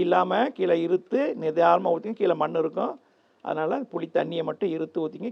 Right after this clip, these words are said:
கீழே அடியில மண்டி இருக்கும். இப்ப உப்பு செக் பண்ணிக்கோங்க.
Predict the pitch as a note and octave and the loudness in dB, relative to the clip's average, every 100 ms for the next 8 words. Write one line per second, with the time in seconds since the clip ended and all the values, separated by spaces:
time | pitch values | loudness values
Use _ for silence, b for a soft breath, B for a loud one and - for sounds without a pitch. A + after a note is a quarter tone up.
0 | - E3 D#3+ C#4 - b b b - E3 | -4 2 2 0 -6 b b b -4 -2
1 | F#3 F3+ D3+ D#3 C3+ A#2 - _ _ _ | -2 -2 -2 0 0 -4 -14 _ _ _
2 | _ - - - _ - - F3 A#3+ D#4+ | _ -20 -20 -20 _ -16 2 2 4 -2
3 | _ _ _ _ _ _ _ _ _ _ | _ _ _ _ _ _ _ _ _ _
4 | - - A3 G3+ - G3+ F#3+ - F#3 | -12 -6 2 2 2 -2 -2 -4 4